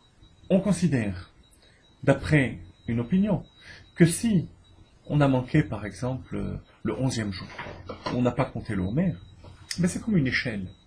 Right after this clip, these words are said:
Lorsqu'il manque le onzième échelon, euh,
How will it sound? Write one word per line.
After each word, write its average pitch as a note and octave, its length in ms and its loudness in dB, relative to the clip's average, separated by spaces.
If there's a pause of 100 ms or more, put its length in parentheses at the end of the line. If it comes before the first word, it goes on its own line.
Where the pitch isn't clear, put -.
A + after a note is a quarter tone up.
(680)
Lorsqu'il D#3 360 2
manque G3+ 520 2
le C3 260 0
onzième D3+ 560 2 (360)
échelon, G3 500 -2 (1120)
euh, C#3 400 10